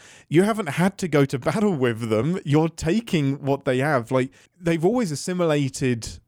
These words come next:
um, people and aliens and stuff, but they can't just immediately assimilate a ship on sight.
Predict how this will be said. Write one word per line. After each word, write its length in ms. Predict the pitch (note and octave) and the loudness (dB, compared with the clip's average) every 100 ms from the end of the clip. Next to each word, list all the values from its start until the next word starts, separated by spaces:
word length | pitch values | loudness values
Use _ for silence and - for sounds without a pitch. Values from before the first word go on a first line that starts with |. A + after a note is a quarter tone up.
| - | -4
um, 360 | B2+ A#2+ A2 A2 | -2 -2 -2 0
people 540 | E3 A#3 - C#3+ A2 | 2 0 -2 -2 0
and 160 | G2+ G#2+ | -2 -2
aliens 520 | D3+ G#3+ F3 B2+ A2 | -2 0 0 -2 -2
and 120 | G#2+ | -6
stuff, 320 | - - G#2+ - | -6 -6 -8 -2
but 200 | C3 - | -4 0
they 160 | C#3 C#3 | -2 0
can't 240 | F3 G#3 | -2 -2
just 160 | D#3+ D3 | -2 -2
immediately 520 | C#3+ D#3+ C#3 B2 A#2+ | 0 0 -2 -2 -2
assimilate 520 | A#2+ D3 B2+ A2 A2 | -2 -2 0 0 0
a 40 | |
ship 300 | A#2+ D#3 - | -2 -2 -2
on 140 | A#2+ A#2 | -4 -4
sight. 380 | - F3+ - | -4 -4 -8